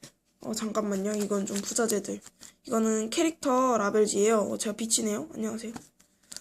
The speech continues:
음, 이건 캐릭터 라벨지 열다섯 장.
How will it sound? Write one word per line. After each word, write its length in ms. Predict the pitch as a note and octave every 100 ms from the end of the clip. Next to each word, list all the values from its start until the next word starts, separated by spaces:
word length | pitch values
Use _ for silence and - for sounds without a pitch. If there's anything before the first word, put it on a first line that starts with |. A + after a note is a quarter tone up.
| _ _ _ -
음, 220 | A#3+ A#3
이건 360 | A3+ A3+ A3+ A3+
캐릭터 400 | D#4 D#4 - B3+
라벨지 560 | G3+ G3+ G3+ G3 C4+
열다섯 420 | A3 F#3+ A3+ A#3 A3+
장. 160 | F#3